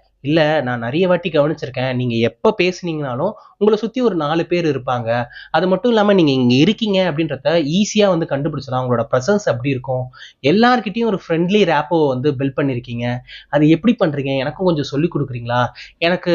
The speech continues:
மத்தவங்க கிட்ட எப்படி பேசணும்னு எனக்கு தெரியல. நான் ரொம்ப, ரொம்ப இன்ட்ரோவர்ட்டா இருந்துட்டேன்.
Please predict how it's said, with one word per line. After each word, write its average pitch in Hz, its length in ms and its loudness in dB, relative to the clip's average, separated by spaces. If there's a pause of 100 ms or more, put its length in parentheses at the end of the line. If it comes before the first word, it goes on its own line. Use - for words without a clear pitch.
மத்தவங்க 160 380 0
கிட்ட 226 120 0
எப்படி 214 280 -2
பேசணும்னு 202 460 2
எனக்கு 147 200 -2
தெரியல. 139 280 2
நான் 131 220 -4
ரொம்ப, 220 240 2
ரொம்ப 254 220 4
இன்ட்ரோவர்ட்டா 190 640 2
இருந்துட்டேன். 127 400 -4